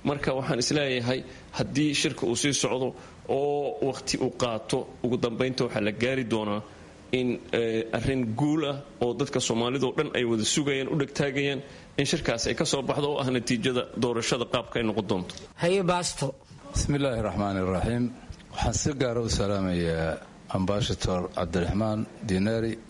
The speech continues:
Speaker 3: oo runtii nin mas-uul ah oo in badan soo shaqaynaya.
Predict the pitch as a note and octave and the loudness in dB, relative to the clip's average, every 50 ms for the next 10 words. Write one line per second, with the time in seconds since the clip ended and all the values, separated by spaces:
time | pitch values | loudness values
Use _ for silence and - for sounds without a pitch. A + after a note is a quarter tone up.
0 | - - A#2 G#2+ A2 C3 C3+ - - - G#2+ F#2+ F2+ F2+ - - - - - - | -4 -2 0 2 2 0 -2 0 -2 0 0 2 0 0 -2 -4 -10 -10 -4 0
1 | A2+ G#2+ G2+ F#2+ - - - A2 G2 F#2 F2+ F2+ F#2 - B2 A2+ A2 G2 F#2+ F#2 | 2 2 2 2 0 0 0 2 2 2 2 2 0 0 0 2 2 2 0 0
2 | - - A#2 A2 - - A2+ G#2 A2+ A2+ A2+ A2 A2+ A#2 B2 A#2+ | 0 0 2 2 2 2 2 2 2 2 2 2 2 2 2 0